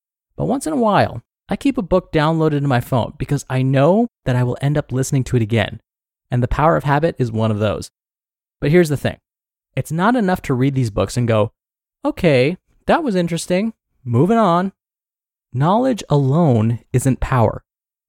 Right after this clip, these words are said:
Action is true power. It's kind of like listening to this podcast. You're getting lots of knowledge for sure, but are you implementing any of the things we talk about? If you are, then you are well on your way to becoming your most powerful self.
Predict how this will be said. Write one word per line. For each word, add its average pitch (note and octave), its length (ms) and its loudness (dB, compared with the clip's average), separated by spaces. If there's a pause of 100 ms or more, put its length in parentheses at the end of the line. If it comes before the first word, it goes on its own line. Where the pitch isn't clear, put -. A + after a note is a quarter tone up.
Action C3 560 -2 (180)
is G#2+ 140 0
true - 260 0
power. - 400 -4 (680)
It's F3+ 120 -4
kind D#4 160 0
of C#4+ 60 -6
like G#3+ 200 0
listening D3+ 320 0
to B2+ 80 0
this A2+ 140 -6
podcast. - 640 -4 (420)
You're F#3+ 120 0
getting G#3+ 300 0
lots F#3+ 280 0
of F3 100 -2
knowledge F3 340 -2
for C#3 120 -4
sure, - 400 -6 (400)
but C3+ 80 0
are C3+ 60 2
you C#3+ 240 0
implementing B2+ 760 2
any F3 220 0
of D#3+ 80 -2
the C#3+ 80 -6
things A#2+ 300 0
we A#2+ 100 0
talk E3 260 0
about? - 280 -8 (600)
If C3+ 160 -2
you B2 160 2
are, F3+ 320 2 (480)
then A2 140 0
you G#2+ 80 0
are G#2 100 2
well G2+ 220 0
on A2+ 100 0
your B2+ 100 0
way G#3 200 2
to D#3 80 0
becoming C#3+ 340 0
your D3+ 120 2
most C#3+ 240 0
powerful A#2 440 0
self. - 440 -4